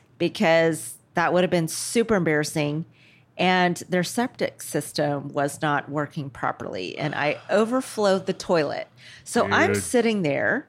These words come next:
Speaker 1: right, flushing the toilet, and the water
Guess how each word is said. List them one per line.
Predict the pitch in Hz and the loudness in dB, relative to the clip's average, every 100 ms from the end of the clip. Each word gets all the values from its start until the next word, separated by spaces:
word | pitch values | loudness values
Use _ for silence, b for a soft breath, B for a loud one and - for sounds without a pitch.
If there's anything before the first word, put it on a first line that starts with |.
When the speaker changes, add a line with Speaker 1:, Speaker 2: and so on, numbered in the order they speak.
| _ | _
Speaker 1:
right, | 147 143 143 202 - b b b b - | 0 2 4 2 0 b b b b -20
flushing | - 214 254 - 370 392 | -2 2 4 2 0 2
the | 359 | 0
toilet, | - 185 151 143 143 - b b _ | 0 2 4 4 2 -2 b b _
and | - 175 | 0 2
the | 160 | 2
water | 151 160 160 131 110 160 | 2 2 2 2 0 -2